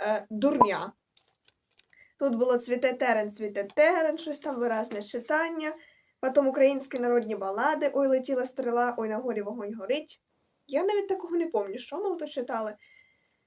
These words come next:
Е, якийсь там усний твір, контрольна робота, Біблія. Ну, коротше, це приблизно таке, що ми у восьмому класі по зарубіжній вивчали в першому семестрі. Там теж була Біблія, Коран, щось вообще непонятне на якомусь, е,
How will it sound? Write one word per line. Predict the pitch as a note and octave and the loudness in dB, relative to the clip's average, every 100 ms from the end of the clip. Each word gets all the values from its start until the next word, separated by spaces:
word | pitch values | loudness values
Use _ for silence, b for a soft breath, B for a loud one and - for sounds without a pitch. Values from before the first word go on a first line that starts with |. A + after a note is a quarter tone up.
| _ - | _ 0
Е, | C4 B3+ C4 | 2 4 4
якийсь | B3+ C4+ D4 C#4 | 2 -2 -2 -4
там | C4 A#3+ | -2 -2
усний | A#3+ - A3+ G#3+ | -2 -4 -8 -8
твір, | - C4+ F4 F4+ | -8 -4 -2 -2
контрольна | E4 B3+ B3+ A#3+ A#3 G#3+ | -2 -4 -2 -2 -2 -4
робота, | G3+ F#3+ - C4+ E4+ E4+ D#4+ E4 D#4 D4 C#4 | -6 -8 -4 0 2 2 0 -2 0 2 0
Біблія. | G3 A#3 D#4 D#4+ C#4 C#4+ D4 C#4+ C#4 C#4 B B - | -2 -4 -2 -2 -2 -4 -2 0 0 -2 B B -6
Ну, | |
коротше, | E4+ F#4+ F4+ E4+ | 0 2 2 -2
це | C#4 | -4
приблизно | F4 D4+ D#4 E4 C#4 | -2 0 0 0 0
таке, | D4 F4 | 0 0
що | F4+ D#4 | -2 -2
ми | C#4+ | -2
у | C4+ | 0
восьмому | A#3 C4 D4+ B3+ A#3 A3+ | 4 6 6 2 -4 4
класі | D4 E4 - | 4 4 0
по | C#4 | 0
зарубіжній | C#4 C4 A3+ A#3 G3+ | 2 0 0 -4 -4
вивчали | F#3+ F#3+ C#4+ C4+ | -6 -4 0 0
в | B3+ | 2
першому | A#3+ A#3+ A3+ | -2 -2 -6
семестрі. | A#3 G#3+ G#3+ A3 | -4 -6 -8 -10
Там | C4+ | -6
теж | C4+ B3 | -2 -2
була | C4+ G#3+ | -2 -2
Біблія, | B3 D#4+ C4+ A#3 | -2 -2 2 2
Коран, | A#3 C4+ C#4 D#4 E4+ B | 2 0 2 0 -6 B
щось | - C#4 | -6 0
вообще | C4+ C4+ | 0 2
непонятне | C4+ B3+ A#3 F#3+ G3 F#3+ | 2 4 2 -2 -6 -6
на | G3+ | -6
якомусь, | G3+ G#3+ A#3+ - _ _ _ - - A3 | -6 -8 -10 -16 _ _ _ -20 -12 -6
е, | A3 G#3+ | -4 -4